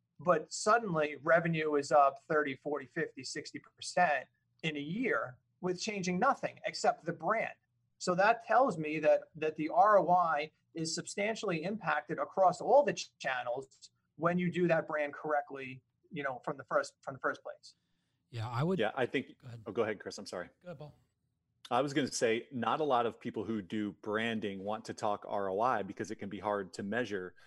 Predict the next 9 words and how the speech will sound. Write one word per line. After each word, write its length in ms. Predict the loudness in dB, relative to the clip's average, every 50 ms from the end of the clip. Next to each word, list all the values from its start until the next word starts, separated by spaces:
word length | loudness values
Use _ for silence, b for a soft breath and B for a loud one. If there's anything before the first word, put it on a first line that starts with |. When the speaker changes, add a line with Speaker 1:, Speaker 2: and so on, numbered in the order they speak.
| b b
Speaker 3:
So 640 | -10 -2 0 2 2 2 2 0 0 0 -2 -2 -4
has 160 | -4 -4 -2 -2
it 160 | -4 -2 -2
been 200 | -2 -2 -2 -2
your 320 | -2 0 2 2 2 0
experience 880 | -2 -4 -8 -10 -6 -4 -2 -2 -2 -2 -4 -8 -10 -10 -10 -12 -12 -8
that 420 | -4 -2 -2 0 -2 -2 -4 -6 -8
clients 420 | -8 -6 -4 -4 -6 -6 -6 -4
will, 360 | -4 -2 -2 -2 -4 -6 b